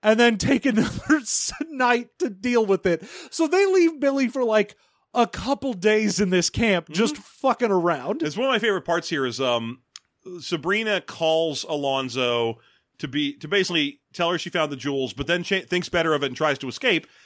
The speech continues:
Speaker 2: and gets captured. And, and, uh, and h-, h-, has hidden the jewels in the fo-, in the jungle somewhere. So she gets captured and thrown into a jail cell next to Billy, where Billy's like, "Oh, neat, another captive." And she's like, "What are you looking at?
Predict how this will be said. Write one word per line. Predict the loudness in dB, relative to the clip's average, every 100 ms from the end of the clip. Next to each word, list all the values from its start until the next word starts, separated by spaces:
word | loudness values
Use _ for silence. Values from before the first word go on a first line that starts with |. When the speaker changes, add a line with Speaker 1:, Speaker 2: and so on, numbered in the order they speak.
| _ -4
Speaker 2:
and | -2 -2
gets | -2 -6
captured. | -4 -2 -2 -2 -8 -4
And, | -4 -4 -2
and, | -2 0
uh, | 0 0
and | -2 -4 -8
h-, | -12 -6 -2 -2 -4
h-, | -4
has | -2 -2
hidden | -2 -2 0
the |
jewels | -2 0 0 0
in |
the | -4
fo-, | -4
in | -4 -4
the | -2
jungle | -2 -2 -2
somewhere. | -2 -2 -2 -4 -6 -20 -20 -6
So | -4
she | -2 -2
gets | -4 -2
captured | 0 0 -2 -8
and | -4
thrown | 0 2
into | 2 0
a | 0
jail | 0 0
cell | 0 -2 -2
next | -2 -4 -4
to | -2 0 0 -2 -4
Billy, | -2 0 -2 -6 -20 _ -6
where | -2
Billy's | 0 0 0
like, | -2
"Oh, | 0 0
neat, | -2 -2
another | -2 -2
captive." | 2 2 2 -4 -6
And | -10
she's | -12
like, | -14
"What | -8 4 6 6
are | 6
you | 4 2
looking | 0 0 2
at? | 2 2 0